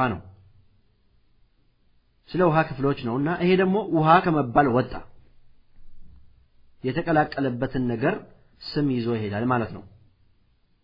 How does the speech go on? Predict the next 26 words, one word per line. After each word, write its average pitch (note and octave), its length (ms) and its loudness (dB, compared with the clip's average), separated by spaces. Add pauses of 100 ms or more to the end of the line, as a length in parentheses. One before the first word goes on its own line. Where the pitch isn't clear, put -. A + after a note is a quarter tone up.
(200)
ከበለጠበት A2 600 -2
ይሄ C#3+ 200 2
በቀላሉ B2+ 460 -2
ምንድነው? A3+ 340 -4 (540)
ለጠሃራ G#2+ 520 -4 (140)
አይበቃም። A2 600 -2 (920)
ሰውየው C3+ 340 2
ለምሳሌ B2 380 -2
የአሲርን B2 520 0
ውሃ A2+ 140 -6 (400)
ውዱ D3 200 0
አድርግበታለሁ D3 760 0
ብል C3+ 140 -6 (520)
ሰውነቱን B2 460 -4
ያቆሻ A#2 480 -6
ይለጠፍበታል A2+ 800 -6
እንጂ፣ G#2+ 180 -10 (680)
እ፣ G#2+ 160 -12 (120)
በሻይም B2 420 -2
እንደዚሁ A2+ 320 -2
ይታጠባለሁ G#2+ 600 -8
ብል E3+ 160 -6 (180)
ምንም C#3 280 -2
ነገር D#3 220 -4 (120)
አይፈይደውም። C#3+ 540 -2
ያኔ F#2+ 180 -8